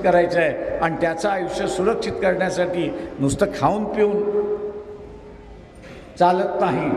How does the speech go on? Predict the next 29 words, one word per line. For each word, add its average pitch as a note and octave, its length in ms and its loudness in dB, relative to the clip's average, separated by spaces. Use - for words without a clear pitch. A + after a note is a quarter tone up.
कपडे G3 420 4
लित्ते G#3+ 280 4
देऊन G#3 300 4
चालत G3+ 360 2
नाही, D#3 340 0
नुसतं F#3+ 360 4
शिक्षण A3 500 2
देऊन G#3+ 220 0
त्याला G3+ 280 2
चालत G3 500 0
नाही, E3+ 320 2
तर E3+ 60 4
त्याचे F3 440 4
राजकीय G#3 640 0
सामाजिक F#3+ 680 0
अधिकार F#3 600 0
शाबूत C4 540 0
ठेवणं G#3+ 380 2
ही A3+ 160 2
सुद्धा G#3 320 2
आपली G3 300 0
असणारी G3 360 2
जबाबदारी F#3+ 680 2
आहे. F3 400 2
आणि F3 160 2
ती A#3+ 300 2
शाबूत G3 440 0
ठेवण्यासाठी F#3+ 720 0
आपण C#4 360 2